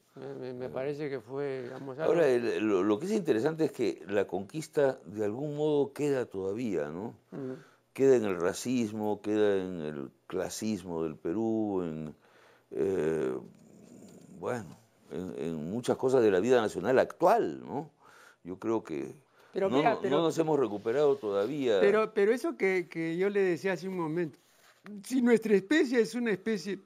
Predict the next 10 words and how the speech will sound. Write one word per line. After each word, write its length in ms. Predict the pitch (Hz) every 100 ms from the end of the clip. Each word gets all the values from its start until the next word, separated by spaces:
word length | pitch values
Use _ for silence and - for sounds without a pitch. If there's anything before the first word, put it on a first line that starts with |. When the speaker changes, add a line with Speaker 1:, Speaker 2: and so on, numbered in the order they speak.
| _ _
Speaker 1:
territorial 520 | 180 165 156 170 202 220
y 60 |
jerárquica, 760 | - 160 180 170 147 131 143 143 _ _ _ _ _ _ _ _ -
entonces 420 | 180 180 247 240
el 80 | 208
racismo 720 | - - 240 262 220 180 233 _ _ _ _ -
es, 240 | 170 175 170
eh, 500 | 202 185 170 180 185
es 100 | 175
inevitable, 800 | 190 156 135 - 302 120 110